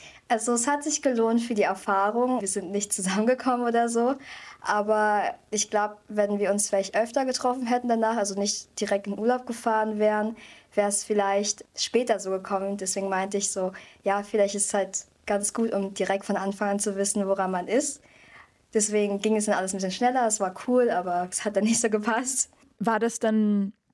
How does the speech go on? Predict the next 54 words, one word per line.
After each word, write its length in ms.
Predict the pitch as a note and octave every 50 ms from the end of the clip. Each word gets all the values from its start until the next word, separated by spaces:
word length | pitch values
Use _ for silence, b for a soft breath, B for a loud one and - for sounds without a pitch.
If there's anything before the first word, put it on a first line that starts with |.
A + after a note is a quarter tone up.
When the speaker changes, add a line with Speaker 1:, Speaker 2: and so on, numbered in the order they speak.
| _ _
Speaker 2:
ich 120 | - - -
sag 100 | - -
mal, 80 | A3
die 80 | A3 A3+
Reise 320 | - F#3 G3 A3 F#3+ -
an 100 | - G#3+
sich, 320 | F3 F#3+ G#3+ B3+ D4 D4 -
konntest 380 | - B3+ G#3 G3+ A3+ - -
du 40 | A3
das 220 | G3 G3 G3 -
genießen 500 | - G3+ G3 G#3+ A#3+ D#4 F4 E4+ - D4
oder 160 | A3 G3 A3+ G#3+
gab's 280 | - F3+ A3+ A3 - -
da 80 | -
auch 80 | G#3 A3
so 320 | - - B3 A3 A3 G#3 -
awkward 360 | G3+ G#3 A3+ - A3+ G3+ -
Moments, 420 | G3+ G#3 G#3 A#3+ A#3+ A#3 A3+ - -
wo 60 | A3
du 120 | G3 G#3
dachtest, 320 | F#3 F#3+ G3+ - G#3+ - -
"Oh 80 | A#3+ G3
nee, 320 | G#3 A3+ A3 G#3 G#3+ G#3+
jetzt 240 | G3+ F#3+ G3+ - -
bin 120 | C4 A3
ich 140 | A3+ A#3 -
hier 100 | - -
irgendwie 460 | - A3+ A3+ A#3+ - - G3 G#3 G#3+ - B B B B B B B B B
fest 580 | B - - - D#4+ C4+ D4 - - - - -
und 380 | - A#3+ B3 A#3+ - - - -
kann 220 | - - - C4+ B3+
nicht 320 | C#4 C4+ - - A3 F#3
weg"? 280 | A3 A#3+ D#4+ D#4 - -
Oder, 360 | - A3 B3 A#3+ A3 A3 A3
äh, 420 | A3 G3 G3 - G#3+ G#3+ G#3+ G#3+
war 120 | G3+ G3+ G3+
das 140 | A#3 A#3 -
einfach 280 | - G#3 G#3 A3+ A3
so 140 | - - G#3
ein 200 | - F#3 G#3 A3 A3
Flow 480 | - - - B3+ B3+ C#4+ D#4 D4 B3+
und 120 | A#3+ A#3 G#3+
danach 300 | G#3 G#3+ A3+ A#3 - -
habt 200 | A#3 - - A3+
ihr 80 | -
euch 160 | - G#3+ -
im 160 | - G#3+ A3 G#3+
Guten 540 | - A#3 G#3+ G3+ - G#3+ G#3+ G#3+ G#3 G#3
gelöst? 580 | F3+ A3 G3+ F#3+ E3+ D#3 D3 D#3+ - - - -
Oder 140 | - A3+ G#3
ging 160 | F#3 G3 F#3+
das 160 | F3+ F3+ -
noch 180 | - F3 - -
weiter? 400 | E3 D3+ A#2 - - F2+ -